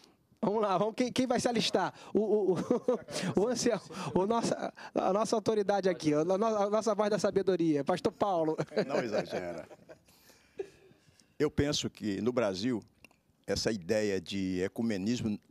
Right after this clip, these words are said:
Speaker 2: não funcionará. Por quê? Porque nós, bras-, nós evangélicos brasileiros,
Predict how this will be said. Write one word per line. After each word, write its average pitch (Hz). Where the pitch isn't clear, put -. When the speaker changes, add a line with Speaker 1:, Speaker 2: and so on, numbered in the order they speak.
Speaker 2:
não 156
funcionará. 92
Por -
quê? 92
Porque 127
nós, 131
bras-, 104
nós 127
evangélicos 117
brasileiros, 92